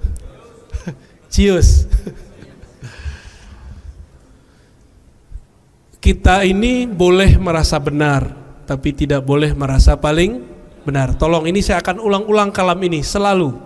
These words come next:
Silakan merasa benar, tapi jangan merasa paling. Kalau ini tidak benar,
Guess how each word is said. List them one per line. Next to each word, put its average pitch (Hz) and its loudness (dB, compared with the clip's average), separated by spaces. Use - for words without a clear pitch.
Silakan 220 -4
merasa 156 2
benar, 147 -4
tapi 139 0
jangan 151 0
merasa 147 2
paling. 170 -2
Kalau 220 2
ini 214 2
tidak 190 2
benar, 247 0